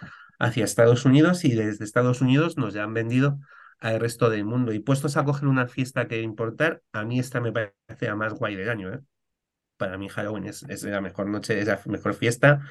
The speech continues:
creo que es la que más mola y la que mola, la que más me gusta celebrar, pues eso, haciendo partidas con los amigos, quedadas de miedo, eh, cosas de este tipo, jugando a juegos de terror y ese tipo de historias.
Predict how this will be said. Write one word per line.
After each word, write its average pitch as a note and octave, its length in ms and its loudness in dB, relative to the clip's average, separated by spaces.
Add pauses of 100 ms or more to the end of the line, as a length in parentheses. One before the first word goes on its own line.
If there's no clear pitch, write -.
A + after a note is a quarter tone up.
(380)
creo G#2+ 200 2
que A#2 60 2
es G2+ 80 2
la G#2 100 4
que A2 80 0
más G2 200 2
mola G#2+ 280 -2 (340)
y A2 160 0
la F2+ 120 -8
que F2+ 120 -10
mola, G2 320 -4
la F#2 140 -8
que F#2+ 160 -6
más F#2 260 -8
me A2+ 60 0
gusta A2 300 -2
celebrar, G#2+ 420 0 (420)
pues F#2 200 -8
eso, F2+ 280 -10 (140)
haciendo G2 420 -6
partidas F#2+ 460 -4
con G2+ 140 -6
los F#2 120 -8
amigos, G#2+ 420 0
quedadas F#2+ 380 -2
de F#2 140 -4
miedo, A2+ 540 4
eh, F2+ 260 -4
cosas G2 340 -8
de G2 60 -6
este F#2 180 -8
tipo, - 340 -12 (540)
jugando F#2+ 360 -2
a G2+ 260 -10
juegos F#2+ 380 -4
de G2 140 -2
terror A2 440 6
y F#2+ 240 -2
ese F#2+ 140 -12
tipo G2+ 260 -4
de - 60 -10
historias. D#2 540 -6